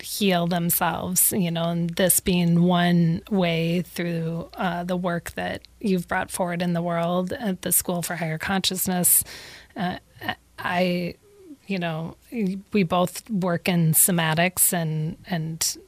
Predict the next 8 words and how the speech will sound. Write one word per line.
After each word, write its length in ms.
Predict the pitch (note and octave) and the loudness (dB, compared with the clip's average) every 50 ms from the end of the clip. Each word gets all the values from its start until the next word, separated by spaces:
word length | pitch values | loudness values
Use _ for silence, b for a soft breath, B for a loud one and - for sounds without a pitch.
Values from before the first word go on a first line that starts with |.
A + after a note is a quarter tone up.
| _ - | _ -4
other 420 | - G3 E3+ F3 E3 D#3+ E3 E3 D#3 | -2 -2 0 0 -2 -2 -2 -2 0
modalities 840 | D#3+ E3 E3 D#3 E3+ F3 E3+ E3 E3 E3 D#3+ E3+ E3+ D#3+ D#3 - - | 0 0 0 0 0 0 0 2 0 0 0 -2 -2 -2 -4 -2 0
too. 480 | - - G3 F#3 F3 E3 D#3 D#3+ E3 - B B B B B B B B B B | 0 2 2 2 0 0 -2 -4 -6 -8 B B B B B B B B B B
Um, 460 | A3+ F#3+ E3+ E3+ E3+ E3+ E3+ E3+ - - _ _ _ _ _ _ _ _ _ _ _ _ - - | 0 0 0 0 -4 -6 -6 -8 -10 -12 _ _ _ _ _ _ _ _ _ _ _ _ -4 2
and 180 | - F#3 - | 4 4 4
I 80 | G#3 F3 | 4 2
think 280 | E3 - G3 F3+ E3+ | 0 0 -2 -2 -2
it's 260 | E3+ E3 - - - | -2 -2 -2 0 0